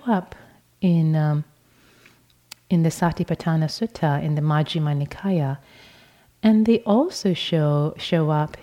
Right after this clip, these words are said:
in the two Chinese, um, agamas, which are the parallels. Um, and it's the only dhammas that actually show up in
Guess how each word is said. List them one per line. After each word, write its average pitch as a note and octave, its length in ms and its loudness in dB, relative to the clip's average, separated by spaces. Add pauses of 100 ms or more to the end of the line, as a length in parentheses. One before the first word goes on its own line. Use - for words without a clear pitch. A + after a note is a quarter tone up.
(120)
in D3+ 520 0 (120)
the D#3+ 100 0
two E3+ 560 -2
Chinese, D3+ 1000 -2 (160)
um, D3 520 -2
agamas, D#3 640 0
which D#3 180 -8
are D3+ 140 -2
the C#3+ 100 -6
parallels. D#3 880 -4 (640)
Um, C3+ 460 -2 (460)
and E3 160 0
it's E3 200 -4
the - 200 -6
only C#4 360 0
dhammas F3+ 500 2
that E3 140 -4
actually D#3 340 -4
show D#3+ 220 -4
up D3+ 160 -4
in D3 120 -6